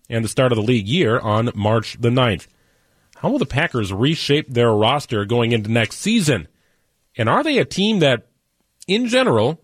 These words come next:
with Aaron Rodgers at quarterback, has done less with more than other teams in N F L history? It's an interesting article written in the Green Bay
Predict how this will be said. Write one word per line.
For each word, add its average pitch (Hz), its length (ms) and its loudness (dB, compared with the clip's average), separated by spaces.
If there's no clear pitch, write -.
with 139 160 2
Aaron 208 200 2
Rodgers 165 320 2
at 143 120 0
quarterback, 117 580 0
has 151 240 0
done 156 220 2
less 143 580 -2
with 151 200 2
more 175 540 2
than 143 160 2
other 180 160 2
teams 156 440 -2
in 165 80 0
N 165 120 0
F 151 100 -4
L 175 140 2
history? 151 480 -2
It's - 100 -20
an - 80 -6
interesting 143 360 -2
article 127 400 2
written 110 380 -2
in 101 80 -8
the 107 80 -8
Green 123 260 0
Bay 104 300 2